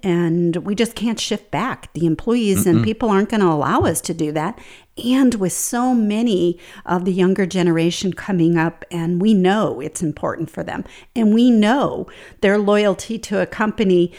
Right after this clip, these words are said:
Speaker 1: isn't as strong as maybe ours was or our parents
Speaker 2: Mm-hmm.
Speaker 1: or, you know, past generations. So, yeah, these leaders are really gonna have to step it up if they wanna be the most successful.
Speaker 2: Absolutely.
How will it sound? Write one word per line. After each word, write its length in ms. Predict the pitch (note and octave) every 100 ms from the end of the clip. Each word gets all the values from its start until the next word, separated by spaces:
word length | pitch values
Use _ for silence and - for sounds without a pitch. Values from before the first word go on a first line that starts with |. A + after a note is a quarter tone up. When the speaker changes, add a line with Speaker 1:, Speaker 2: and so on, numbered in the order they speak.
| - A#3
Speaker 1:
isn't 340 | G3 F#3+ F#3+
as 180 | F3 E3
strong 440 | - G3+ F#3 F3+
as 220 | F3 D#3
maybe 520 | F3+ E3+ E3+ F3 E3+ E3
ours 360 | G3 G3 F#3+ F#3
was 380 | F3 F3 E3+ -
or 200 | - E3
our 160 | C3 F#2+
parents 640 | - A#3 G3+ - - F#3
Speaker 2:
Mm-hmm. 40 | F3
Speaker 1:
or, 180 | D#3 -
you 140 | G3
know, 140 | D#3
past 380 | - F3 G3 -
generations. 800 | A3+ F#3 E3+ F#3+ A3 - F3+ -
So, 300 | - G3 E3+ - - -
yeah, 420 | F#3 F3 A3+ A3 F#3+
these 280 | A3 D#4+
leaders 360 | F4+ F4+ G#4 D#4+
are 100 | G#3+
really 240 | G#3 B3+
gonna 220 | C4+ B3+ A3+
have 200 | A3+ -
to 60 |
step 360 | G3+ - A3 A3
it 80 | G3+
up 200 | C4 -
if 140 | -
they 120 | -
wanna 240 | E3+ E3+ F3+
be 120 | F3+
the 100 | F3+
most 240 | F3 F3
successful. 920 | - - - A3 D4 - E3 D#3+ - - - - _ -
Speaker 2:
Absolutely. 680 | F2 F#2+ - F2 G2+ F#2+